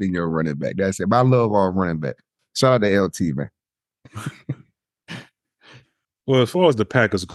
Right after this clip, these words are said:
Speaker 2: go, I mean, everybody he mentioned, those are the guys that's gonna be going anyway. Bakhtiari's gone. Alexander's already out of there already. I think both of those running backs need to go. I would,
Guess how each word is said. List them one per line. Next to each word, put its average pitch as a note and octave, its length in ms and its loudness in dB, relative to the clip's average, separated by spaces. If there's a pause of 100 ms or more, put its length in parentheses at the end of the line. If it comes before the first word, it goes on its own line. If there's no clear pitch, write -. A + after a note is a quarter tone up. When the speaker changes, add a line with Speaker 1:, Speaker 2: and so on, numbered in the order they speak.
(160)
Speaker 2:
go, F#2+ 240 -2
I G2 60 -2
mean, G2+ 340 -2
everybody A#2+ 480 2
he A2 140 0
mentioned, G#2 640 -2
those B2+ 240 2
are A#2 60 4
the G#2+ 80 2
guys A2 180 2
that's F#2+ 140 -2
gonna G#2+ 180 0
be F#2+ 140 -4
going F#2+ 260 0
anyway. E2+ 360 -6 (600)
Bakhtiari's A2 640 2
gone. G2+ 260 2
Alexander's G2 600 2
already F#2+ 260 2
out F#2+ 140 2
of F2+ 80 -2
there F2+ 100 -2
already. F2+ 400 -4 (340)
I G2+ 60 0
think A2+ 260 0
both C#3+ 180 2
of - 60 -8
those G#2 140 2
running G#2 140 4
backs G2 180 0
need F#2 80 -4
to F2+ 80 -4
go. E2+ 240 -6 (220)
I G#2+ 100 0
would, G#2+ 140 2